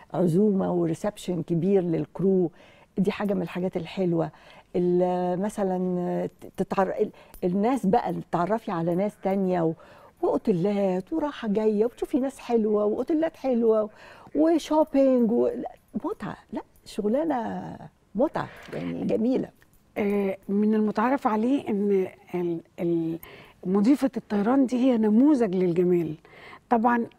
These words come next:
Speaker 2: يعني، ممكن تكون الدنيا اتغيرت في السنين الأخيرة، لكن وقت ما أنت كنت موجودة كان هو ده ال-،
Speaker 1: أيوة.
Speaker 2: ال-، النموذج.
Speaker 1: أيوة.
Speaker 2: ال-، الجمال أحيانا نعمة وأحيانا نقمة.
Speaker 1: آه.
Speaker 2: في الشغلانة كان عامل إزاي؟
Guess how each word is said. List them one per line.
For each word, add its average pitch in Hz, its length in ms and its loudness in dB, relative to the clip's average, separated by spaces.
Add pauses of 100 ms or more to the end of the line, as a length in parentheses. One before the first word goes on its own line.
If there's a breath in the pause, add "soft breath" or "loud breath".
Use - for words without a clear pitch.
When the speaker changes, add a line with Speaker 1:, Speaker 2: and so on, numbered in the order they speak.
Speaker 2:
يعني، 196 260 0
ممكن 262 300 0
تكون 262 220 0
الدنيا 262 360 4
اتغيرت 233 600 2
في - 120 -14
السنين 220 460 0
الأخيرة، 185 520 -4
لكن 196 320 -4
وقت 233 280 2 (880 soft breath)
ما 226 100 2
أنت 247 140 0
كنت 247 300 -2
موجودة 226 560 2
كان 202 280 -4
هو 254 200 2
ده 233 180 0
ال-، 247 260 0
Speaker 1:
أيوة. 185 340 2
Speaker 2:
ال-، 180 340 -4
النموذج. 196 500 0 (160)
Speaker 1:
أيوة. 180 340 -2 (140)
Speaker 2:
ال-، 185 400 0 (220)
الجمال 190 800 2
أحيانا 262 340 0
نعمة 285 400 4
وأحيانا 285 360 4
نقمة. 220 440 0 (180)
Speaker 1:
آه. 170 220 -2 (120)
Speaker 2:
في 208 100 -6
الشغلانة 220 600 2
كان 214 180 -2
عامل 220 280 2
إزاي؟ 185 360 -2